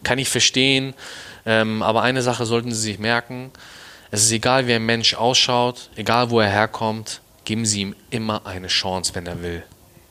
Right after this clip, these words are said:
So, geben Sie eine Chance. Eine Chance musst du jedem Menschen geben, egal wie er aussieht, egal wo er herkommt. Weil sie wissen nicht, was in diesem Menschen steckt, was für ein Potenzial in diesem Menschen steckt.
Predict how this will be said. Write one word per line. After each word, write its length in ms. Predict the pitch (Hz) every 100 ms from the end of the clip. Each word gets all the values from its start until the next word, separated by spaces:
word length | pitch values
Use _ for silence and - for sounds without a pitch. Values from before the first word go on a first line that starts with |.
| -
So, 200 | 90 87
geben 200 | 127 123
Sie 140 | 113 110
eine 220 | 117 113
Chance. 480 | - 101 90 87 - -
Eine 180 | 123 123
Chance 400 | - 117 110 117
musst 200 | 113 -
du 40 |
jedem 200 | 101 104
Menschen 320 | 104 101 - 95
geben, 340 | 98 87 82
egal 300 | 69 92 113
wie 60 | 107
er 80 | 95
aussieht, 320 | 104 - 98
egal 240 | 95 101 98
wo 60 |
er 60 | 92
herkommt. 460 | 90 87 85 87 - - - - -
Weil 300 | 104 104 101 - 104
sie 220 | 101 107
wissen 320 | 139 - 117
nicht, 380 | 127 147 - 113
was 160 | 113
in 100 | 120
diesem 200 | 113 101
Menschen 340 | 104 110 - 95
steckt, 540 | - - 104 - - - - -
was 160 | 98
für 80 | -
ein 100 | 95
Potenzial 720 | - 104 101 95 - 101 110
in 140 | 98 90
diesem 160 | 95
Menschen 320 | 92 87 -
steckt. 480 | 90 - - - -